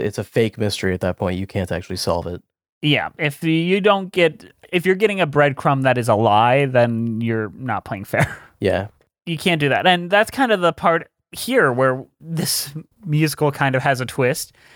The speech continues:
Speaker 2: and is built off a lie, but they give you breadcrumbs musically as well as just narratively, um, that you could pick
Speaker 1: The
Speaker 2: up on it.
Speaker 1: story, like, the, not the story, the,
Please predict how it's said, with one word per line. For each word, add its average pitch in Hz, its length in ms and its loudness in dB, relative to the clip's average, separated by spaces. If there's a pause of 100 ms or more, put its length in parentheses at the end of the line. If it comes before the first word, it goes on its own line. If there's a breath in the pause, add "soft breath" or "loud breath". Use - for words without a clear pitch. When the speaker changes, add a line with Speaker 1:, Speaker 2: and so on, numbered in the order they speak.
(120)
Speaker 2:
and 151 140 2
is 139 200 0
built 226 300 2
off 131 180 4
a 131 40 2
lie, 104 420 0
but 117 340 0
they 147 300 -2
give 160 180 2
you 156 100 0
breadcrumbs 139 720 0 (120)
musically 160 880 2 (100)
as 139 300 0
well 131 260 4
as 120 160 2
just 120 320 -4 (260)
narratively, 123 680 0 (340)
um, 107 320 -2
that 120 220 0 (280)
you 175 160 -10
could 180 300 0
pick - 140 -2
Speaker 1:
The 170 60 4
Speaker 2:
up 113 180 4
on - 100 -2
it. - 40 -6
Speaker 1:
story, 185 560 2
like, 120 200 0
the, 127 100 2
not 147 160 2
the 113 60 -2
story, 101 320 0
the, 98 180 0